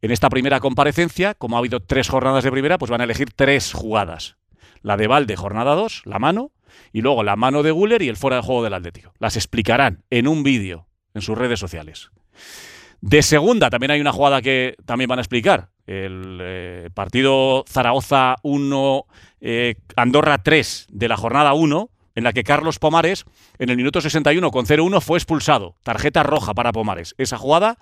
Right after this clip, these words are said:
también se explicará. No sé si os acordáis de la jugada, seguro que en Zaragoza se acordarán, que arranca casi desde su propio campo y acaban sacándole la roja. Y de la Liga F, como ha empezado este fin de semana, eh, pues,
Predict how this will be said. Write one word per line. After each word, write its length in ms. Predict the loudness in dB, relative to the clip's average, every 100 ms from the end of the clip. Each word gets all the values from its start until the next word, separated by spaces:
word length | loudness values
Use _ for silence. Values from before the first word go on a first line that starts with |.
| _ _ _ _
también 400 | 0 2 2 0
se 80 | 0
explicará. 460 | -4 -6 -8 -10 -14 -16
No 60 |
sé 140 | -12 -12
si 80 |
os 580 | -12 -14 _ -14 -12 -10
acordáis 220 | -8 -6
de 80 | -4
la 60 | -2
jugada, 260 | 0 0 -2
seguro 300 | -6 -2 -2
que 60 |
en 60 | -2
Zaragoza 360 | 0 0 -2
se 80 | -4
acordarán, 400 | -4 -4 -4 -6 -10 -20 -20 -6
que 100 | -2
arranca 280 | 0 0
casi 220 | 0 0 0
desde 180 | 0
su 180 | -2 -4
propio 240 | -4 -4 -2
campo 340 | -2 -2 -4
y 40 |
acaban 320 | -4 -4 -4 -4
sacándole 340 | -4 -4 -6
la 120 | -10
roja. 260 | -14 -18 -20 _ _ -20 -20 -20 -20 _
Y 120 | 0
de 80 | 2
la 80 | 4
Liga 200 | 4 4
F, 160 | 2 0
como 140 | -4
ha 20 | -4
empezado 180 | -2
este 160 | -2 -2
fin 140 | -2
de 80 | -2
semana, 320 | 0 0 -2 -6 -20 _ _ _ _ _ _ _
eh, 380 | -10 -6 -4 -6 -8
pues, 600 | -8 -8 -8 -10 -12 -16